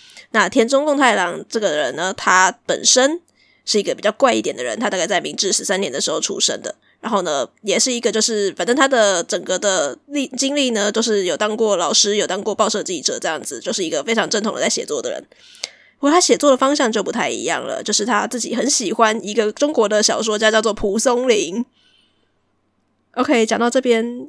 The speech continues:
应该有一些人就可以知道说这个人他喜欢的是什么样的故事了。没有错，他就是很喜欢一些怪谈、鬼故事之类的。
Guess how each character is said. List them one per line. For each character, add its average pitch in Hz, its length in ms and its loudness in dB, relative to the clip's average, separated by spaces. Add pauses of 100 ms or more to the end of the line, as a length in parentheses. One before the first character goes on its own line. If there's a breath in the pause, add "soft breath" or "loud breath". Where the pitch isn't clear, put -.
应 269 100 -4
该 330 100 2
有 269 100 4
一 214 40 4
些 262 120 4
人 214 160 4
就 220 80 0
可 220 120 0
以 190 40 0
知 185 80 -6
道 196 140 2
说 202 140 -2
这 220 100 -2
个 190 100 -4
人 123 300 -2
他 202 180 0
喜 - 220 -2
欢 202 100 0
的 151 120 -2
是 208 40 0
什 - 140 -2
么 - 60 -4
样 165 80 -2
的 143 80 -10
故 135 160 -8
事 180 140 -4
了。 127 200 -10 (640 loud breath)
没 220 80 4
有 208 60 2
错， 214 180 2
他 233 100 2
就 233 80 2
是 226 100 2
很 226 140 2
喜 214 100 -2
欢 170 140 0
一 - 20 -2
些 208 200 -2
怪 202 200 2
谈、 - 300 -4
鬼 - 160 -6
故 - 160 -4
事 - 160 -4
之 - 140 -12
类 110 160 -6
的。 - 160 -12